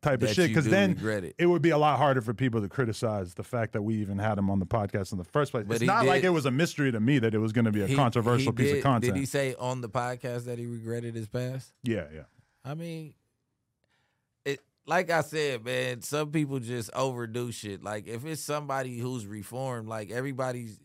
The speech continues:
Speaker 2: is, is you're, you're, you're, uh, calling for change.
Speaker 1: Mm.
Speaker 2: You're, you're marching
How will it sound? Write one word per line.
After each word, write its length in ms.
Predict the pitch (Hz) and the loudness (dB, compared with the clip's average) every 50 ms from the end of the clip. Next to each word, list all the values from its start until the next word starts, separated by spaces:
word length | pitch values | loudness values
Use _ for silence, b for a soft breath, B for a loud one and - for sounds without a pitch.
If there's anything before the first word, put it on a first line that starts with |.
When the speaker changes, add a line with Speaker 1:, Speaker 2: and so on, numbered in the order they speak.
| _ | _
Speaker 2:
is, 180 | 71 107 110 104 - | -14 -14 -14 -14 -14
is 320 | - 98 113 110 104 95 - _ _ _ _ _ _ _ _ _ _ _ | -12 -12 -10 -10 -12 -14 -18 _ _ _ _ _ _ _ _ _ _ _
you're, 200 | - 113 117 117 107 | -6 -4 -4 -4 -6
you're, 400 | - - 117 120 117 113 101 - | -8 -8 -8 -6 -6 -6 -8 -10
you're, 380 | - 101 113 110 110 107 101 - - | -12 -10 -8 -6 -6 -6 -6 -8 -8
uh, 340 | - 113 113 110 104 95 87 - | -6 -4 -4 -4 -6 -8 -10 -6
calling 360 | - 143 135 143 143 135 123 | -2 0 0 0 0 -2 -6
for 140 | 107 - 104 | -8 -8 -12
change. 640 | 95 - - 127 127 120 107 92 87 78 - - _ - | -12 -6 -4 -4 -4 -4 -6 -8 -10 -14 -18 -20 _ -10
Speaker 1:
Mm. 160 | 117 104 95 | -8 -6 -6
Speaker 2:
You're, 180 | 90 104 107 110 | -6 -6 -6 -8
you're 540 | 107 98 107 113 113 110 110 107 104 101 98 92 95 _ _ _ _ _ _ | -8 -10 -8 -8 -6 -4 -4 -6 -6 -8 -12 -14 _ _ _ _ _ _ _
marching 760 | 110 101 110 123 143 147 131 - - 131 131 127 123 123 120 | -10 -6 -4 -2 -2 -2 -4 -6 -8 -10 -8 -8 -8 -10 -12